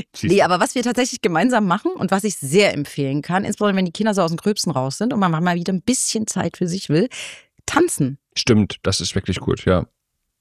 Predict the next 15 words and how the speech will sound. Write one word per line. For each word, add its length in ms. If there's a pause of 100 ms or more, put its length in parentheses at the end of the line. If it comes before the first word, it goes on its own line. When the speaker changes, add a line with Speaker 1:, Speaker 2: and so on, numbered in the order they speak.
(100)
Speaker 2:
Ja, 240
also 220
wir 100
Speaker 1:
Mhm. 40
Speaker 2:
haben 320 (140)
das 140
gemeinsame 400
Tanzen 380
begonnen 580
vor 140
ein 40
paar 140
Jahren. 360 (360)
Standard 400
Latein. 580